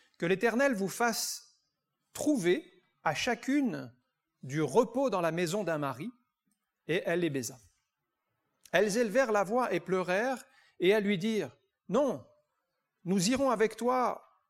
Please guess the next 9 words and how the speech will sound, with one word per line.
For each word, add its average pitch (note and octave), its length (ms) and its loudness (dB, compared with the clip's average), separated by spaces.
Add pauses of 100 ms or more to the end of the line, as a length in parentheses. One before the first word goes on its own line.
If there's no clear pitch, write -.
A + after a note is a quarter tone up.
vers F3 220 -4
ton A#3+ 200 -2
peuple. » A#3+ 440 -4 (1000)
Naomi F3 400 2
dit, « G3+ 260 0
Retournez, B3 480 0
mes A3 140 2
filles, A3+ 260 -4
pourquoi A#3+ 640 -2